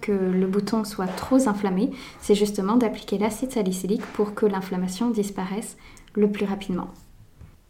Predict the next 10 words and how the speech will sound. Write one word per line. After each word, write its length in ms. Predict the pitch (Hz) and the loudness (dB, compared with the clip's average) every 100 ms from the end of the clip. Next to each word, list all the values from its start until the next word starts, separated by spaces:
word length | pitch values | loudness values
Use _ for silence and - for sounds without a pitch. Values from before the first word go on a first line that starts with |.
| _ | _
Et 100 | 233 | 0
pour 160 | 240 254 | 4 4
rappel, 400 | 240 226 240 240 | 4 2 4 4
donc, 220 | 214 220 | 2 0
je 120 | 226 | 0
conseille 440 | 226 214 - 214 240 | 0 -2 -2 -2 0
plutôt 380 | 226 214 233 | 0 2 2
l'acide 400 | 233 220 - 262 | 4 2 2 0
salicylique 720 | 254 208 202 - 208 226 - 202 | 2 0 0 0 0 0 -2 -2
d'origine 540 | 202 202 202 233 | 0 0 2 2